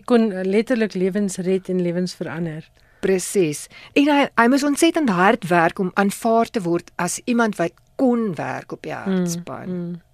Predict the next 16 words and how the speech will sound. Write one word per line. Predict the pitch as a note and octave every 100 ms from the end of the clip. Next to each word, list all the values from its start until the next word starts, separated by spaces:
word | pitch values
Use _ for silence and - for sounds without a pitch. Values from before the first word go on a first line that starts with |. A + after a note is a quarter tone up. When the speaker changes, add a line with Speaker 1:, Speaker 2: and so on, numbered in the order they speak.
| -
Speaker 2:
Dit | G#3+ A3
was | B3
regtig | A3+ G#3 G#3+ G#3+
vir | A3
my | G3+
baie | D#3 D3+ D3+
interessante | D3 - D3 - C3+ C3+ -
boek. | C3+ - _ - _ _ _ _ _ _ _
Speaker 1:
Die | G#3+ G#3
titel | G#3+ A#3+ B3 A#3
is | F3 G3+ G3+ G3 - - - -
Speaker 2:
Vital | D#3 E3 F3 - A#3
Remains. | A3+ A3 F#3 F#3 G#3 D4+ F#4+ - - - - _ _ -
Die | F3
skrywer | - F#3+ F#3 G3 B3+
is | -